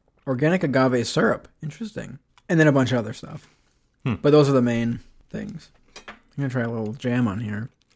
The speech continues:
Speaker 2: So, uh, I'm gonna name off eight gluten-free grains. Diff-, yeah, I mean, it's not, um, totally inclusive, but
Speaker 1: Mm-hmm.
Speaker 2: sorghum, we already mentioned that. That's in the
Speaker 1: Yep.
Speaker 2: bread.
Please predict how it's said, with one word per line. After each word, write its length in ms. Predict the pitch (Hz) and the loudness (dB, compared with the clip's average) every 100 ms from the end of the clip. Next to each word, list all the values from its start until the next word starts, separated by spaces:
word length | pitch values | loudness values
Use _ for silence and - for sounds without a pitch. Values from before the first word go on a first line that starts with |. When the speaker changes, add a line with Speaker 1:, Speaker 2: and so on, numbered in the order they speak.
| _ _ | _ _
Speaker 2:
So, 400 | - 139 123 113 - | 0 4 4 2 0
uh, 160 | 104 98 | 2 2
I'm 100 | 123 | 2
gonna 120 | 156 | 4
name 300 | 110 104 101 | 4 4 2
off 280 | 98 95 - _ _ _ _ _ _ 147 | 2 2 -2 _ _ _ _ _ _ -2
eight 180 | 156 | 0
gluten-free 460 | 156 156 139 139 127 | 0 0 0 -2 -2
grains. 600 | 117 117 110 104 107 - _ _ _ - | 0 0 0 -2 -4 -10 _ _ _ -10
Diff-, 160 | 160 151 | -10 -8
yeah, 220 | 147 120 | -12 -12
I 160 | 135 135 | -10 -2
mean, 160 | 123 | 0
it's 160 | 110 - | 0 0
not, 280 | 107 98 _ _ _ _ | -2 -2 _ _ _ _
um, 360 | 123 - - - - | -20 -20 -20 -20 -4
totally 260 | 113 98 95 | 0 0 -2
inclusive, 440 | - 95 - 95 | -4 -6 -6 -4
but 120 | 107 | -2
Speaker 1:
Mm-hmm. 120 | 127 | -2
Speaker 2:
sorghum, 420 | 117 120 110 135 147 _ _ - | -2 2 4 2 -6 _ _ -2
we 80 | |
already 140 | 110 110 | 2 4
mentioned 280 | 131 - 110 | 2 0 -2
that. 180 | 120 | -2
That's 220 | - 101 110 | -4 -4 -2
in 60 | |
the 60 | 98 | -2
Speaker 1:
Yep. 40 | |
Speaker 2:
bread. 240 | 95 104 | -2 -2